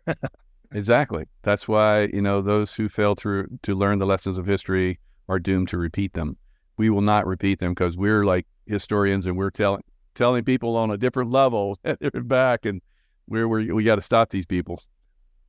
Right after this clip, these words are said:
Speaker 1: Well, you give a great account of history here, what not to repeat and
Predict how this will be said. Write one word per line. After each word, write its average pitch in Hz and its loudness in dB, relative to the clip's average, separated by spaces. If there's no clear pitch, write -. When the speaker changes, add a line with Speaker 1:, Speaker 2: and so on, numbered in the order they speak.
Speaker 1:
Well, 156 4
you 151 0
give 160 4
a 160 4
great 165 4
account 180 0
of 165 2
history 170 0
here, 170 2
what 147 -2
not 156 -2
to 170 -2
repeat 175 0
and 127 -4